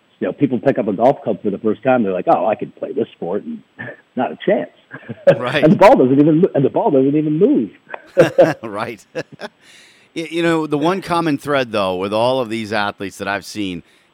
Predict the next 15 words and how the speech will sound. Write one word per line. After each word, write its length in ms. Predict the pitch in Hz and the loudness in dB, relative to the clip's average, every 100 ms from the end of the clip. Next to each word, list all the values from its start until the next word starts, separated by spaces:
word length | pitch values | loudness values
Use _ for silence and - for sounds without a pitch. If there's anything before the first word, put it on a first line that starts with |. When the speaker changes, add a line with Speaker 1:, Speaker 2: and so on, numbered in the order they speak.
| 120 | -10
Speaker 2:
is 160 | 120 | -8
the 80 | 107 | -8
confidence 560 | - 123 117 101 92 104 | -6 -4 -4 -8 -12 -6
level. 280 | 92 82 82 | -6 -6 -8
I 60 | |
mean, 180 | 113 120 | -6 -4
they 120 | 120 | -4
always 440 | 117 135 180 180 120 | -2 0 2 0 -2
believe 600 | 120 120 123 110 87 - _ _ - | -4 -4 -4 -4 -8 -12 _ _ -6
that 180 | 107 | -6
they 160 | 127 123 | -4 -4
can 280 | 117 113 101 | -4 -6 -6
do 440 | 107 123 117 98 - | -4 -2 -4 -6 -10
almost 360 | 113 113 101 | -6 -6 -6
anything. 540 | 107 113 113 113 98 | -6 -6 -8 -8 -8